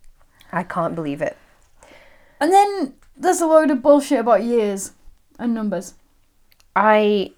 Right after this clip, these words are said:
Speaker 1: do not understand what's going on. I mean, we're not even there yet, mate.
Speaker 2: Oh, God.
Speaker 1: There's so much fucking more. Right, I'll try and be quick. David goes back to the library, and finds out that Jonas Light, who is the founder of the town,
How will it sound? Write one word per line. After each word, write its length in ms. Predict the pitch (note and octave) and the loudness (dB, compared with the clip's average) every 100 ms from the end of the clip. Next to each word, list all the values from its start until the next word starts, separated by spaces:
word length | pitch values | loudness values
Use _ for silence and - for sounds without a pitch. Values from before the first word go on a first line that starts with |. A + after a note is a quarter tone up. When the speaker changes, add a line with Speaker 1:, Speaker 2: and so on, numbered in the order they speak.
| _ _ - F#3 - | _ _ -18 -16 -8
Speaker 1:
do 160 | G3 | -4
not 140 | F#3+ D#3+ | 0 0
understand 680 | E3+ D#3+ E3+ D#3 D#3 D3 - _ _ _ - | -2 -4 -6 -4 -8 -14 -18 _ _ _ -10
what's 280 | F3 D3+ | -4 -4
going 160 | - D#3 | -2 -4
on. 60 | - | -2
I 40 | |
mean, 160 | G#3 A3 | 0 2
we're 60 | |
not 140 | A#3+ C4+ | 4 2
even 160 | G3 F#3 | 0 -2
there 180 | G#3 | 0
yet, 220 | G3+ D3+ - | 0 -2 -6
mate. 200 | D3 A#3 | -8 -6
Speaker 2:
Oh, 200 | A#3 G#3 | -6 -6
God. 160 | A3 G#3 | -4 -4
Speaker 1:
There's 140 | G3+ | -2
so 320 | - - A#3+ A#3 | -4 0 2 2
much 200 | G3 F#3+ | -4 -6
fucking 240 | F#3+ G3 | -8 -4
more. 180 | F#3+ F3+ | 0 0
Right, 300 | F3 D#3 - - _ - | 2 2 0 -4 _ -6
I'll 140 | F3+ | -4
try 160 | - G3 | -2 -4
and 60 | |
be 60 | F#3 | -2
quick. 280 | - D#3 - - - - _ _ _ | -2 -4 -4 -20 -20 -20 _ _ _
David 280 | G3+ B3 A#3+ | 0 2 4
goes 200 | A#3 A3+ | 2 2
back 180 | G#3 F3 | 2 0
to 80 | - | 0
the 80 | F3+ | 0
library, 640 | G3+ A3 G3 F#3+ F#3 F3+ _ _ | 2 2 0 -2 -2 -6 _ _
and 100 | F3+ | -8
finds 180 | G3 F#3+ | -4 -2
out 100 | F#3+ | 0
that 220 | F3+ E3 | -2 -4
Jonas 460 | E3+ G3+ A3+ G3+ - | -4 -2 -2 -6 -8
Light, 480 | F#3 F#3 F3+ - - F3 | -4 -2 -2 -10 -18 -6
who 120 | F3 | -4
is 100 | F3 | -4
the 60 | F3 | -6
founder 360 | - F3+ F#3 | -4 -4 -4
of 60 | E3 | -6
the 80 | E3 | -8
town, 560 | - G3+ F3+ D#3+ D#3 | -8 -4 -4 -4 -6